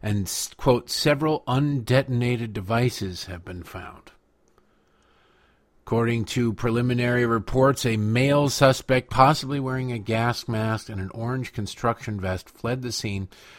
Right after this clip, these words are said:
uh, in some sort of unknown location following the attack in a Brooklyn subway station. C N N now says at least thirteen people have been hurt in the New York City subway station. So,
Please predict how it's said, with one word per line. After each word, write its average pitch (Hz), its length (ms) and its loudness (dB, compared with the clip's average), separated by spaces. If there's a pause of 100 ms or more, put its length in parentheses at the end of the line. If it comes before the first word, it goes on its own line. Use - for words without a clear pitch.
(400)
uh, 101 560 0 (320)
in 95 260 -6
some 110 380 -4
sort 104 300 -4
of 95 160 -6
unknown 101 540 -4
location 92 600 -4
following 95 460 -4
the 90 100 -4
attack 131 640 0
in 110 120 -6
a 98 100 -6
Brooklyn 101 400 -8
subway 92 340 -8
station. 90 540 -12 (1300)
C - 160 -8
N 101 100 -2
N 98 160 -2
now 95 160 -2
says 95 320 -6
at 104 100 -12
least 101 280 -6
thirteen 101 500 -6
people 92 440 -8 (200)
have 98 240 -2
been 98 160 -2
hurt - 560 -6 (460)
in 95 180 -4
the 92 220 -6
New 98 180 -8
York 87 400 -8
City 90 520 -6 (220)
subway 82 460 -8
station. - 500 -14
So, - 280 -16